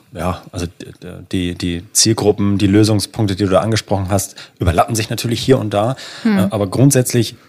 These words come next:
Speaker 1: äh, haben wir die Zielgruppe, die, ähm, also, und das ist unsere größte, auf die, der, wo wir aktuell am meisten Gas geben, das sind die, die bei Amazon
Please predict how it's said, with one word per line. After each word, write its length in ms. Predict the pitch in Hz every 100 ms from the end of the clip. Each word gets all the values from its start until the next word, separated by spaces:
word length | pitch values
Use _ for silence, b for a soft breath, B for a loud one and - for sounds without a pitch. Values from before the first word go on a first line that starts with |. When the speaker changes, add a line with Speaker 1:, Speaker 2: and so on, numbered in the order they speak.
| _
Speaker 1:
äh, 20 | 101
haben 540 | 95 95 - 104 104
wir 380 | 104 101 92 87 B B B B B -
die 180 | 104 101 -
Zielgruppe, 840 | - 127 139 - 117 117 110 104 -
die, 540 | 98 98 101 101 98 - -
ähm, 460 | 92 90 87 87 85
also, 200 | 87 90
und 160 | - 90
das 120 | 92
ist 80 | 95
unsere 240 | 92 87
größte, 580 | 82 - 85 117 - -
auf 140 | 80 -
die, 200 | 98 90 85
der, 200 | 95 90
wo 160 | 95 101
wir 120 | 95
aktuell 220 | 95 98
am 80 | 95
meisten 300 | 92 92 98
Gas 200 | 101 -
geben, 200 | 104 98
das 100 | 90
sind 240 | 104 92
die, 220 | 123 120 113
die 240 | - 104
bei 400 | 92 87 87 78 -
Amazon 600 | 104 104 104 92 98 92